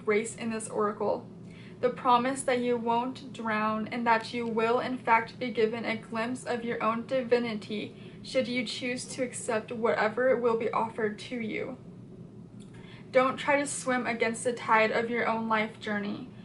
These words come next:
Go with it. The divine is there waiting for you, orchestrating waves upon which you may reach the heavenly shore.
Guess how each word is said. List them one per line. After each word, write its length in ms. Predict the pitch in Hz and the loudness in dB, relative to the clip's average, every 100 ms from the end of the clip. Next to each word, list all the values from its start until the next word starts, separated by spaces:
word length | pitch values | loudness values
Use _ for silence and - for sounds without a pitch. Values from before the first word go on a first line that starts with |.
| - - | -16 0
Go 160 | 247 233 | 4 6
with 260 | 226 226 208 | 4 0 0
it. 380 | 196 - - - - - - | -2 -4 -8 -16 -16 -6 4
The 120 | 254 | 4
divine 480 | 240 220 226 233 233 | 4 4 6 6 4
is 160 | 254 | -2
there 260 | - 233 226 | 0 2 2
waiting 340 | 220 220 220 | 0 0 -2
for 140 | 220 220 | -2 -2
you, 540 | 220 214 208 208 220 - - | 0 2 2 2 -2 -10 -4
orchestrating 800 | - 233 277 262 - 269 269 254 | 2 2 2 -2 2 2 2 4
waves 360 | 226 220 226 - | 6 6 4 -4
upon 440 | 214 - 220 220 | -6 -2 0 2
which 280 | 214 208 - | 2 0 -4
you 100 | 240 | -2
may 220 | 226 220 | -2 -2
reach 340 | 220 220 214 - | -2 -2 -2 -4
the 100 | 233 | -2
heavenly 480 | 226 214 220 220 | 0 0 0 -2
shore. 560 | 214 - 208 202 196 | -4 -2 0 2 0